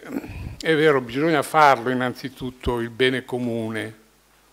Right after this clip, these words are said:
e probabilmente io sono anche, vi dico, ammirato delle esperienze che fate voi, che ha fatto prima la vice sindaco, eccetera,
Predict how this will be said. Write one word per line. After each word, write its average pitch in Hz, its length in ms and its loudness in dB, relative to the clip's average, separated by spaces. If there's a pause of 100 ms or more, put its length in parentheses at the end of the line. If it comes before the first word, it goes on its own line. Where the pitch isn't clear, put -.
(840)
e 151 160 0
probabilmente 143 640 2
io 135 100 4
sono 127 200 -4
anche, 147 320 -2
vi 123 140 -12
dico, 139 260 -8
ammirato 127 680 -2
delle 107 200 -10
esperienze 117 680 -12
che 113 140 -14
fate 123 320 -8
voi, 127 480 4
che 110 120 -14
ha 107 60 -12
fatto 120 340 -10
prima 120 300 -8
la 120 80 -2
vice 113 300 -12
sindaco, 123 580 -12
eccetera, 131 760 -10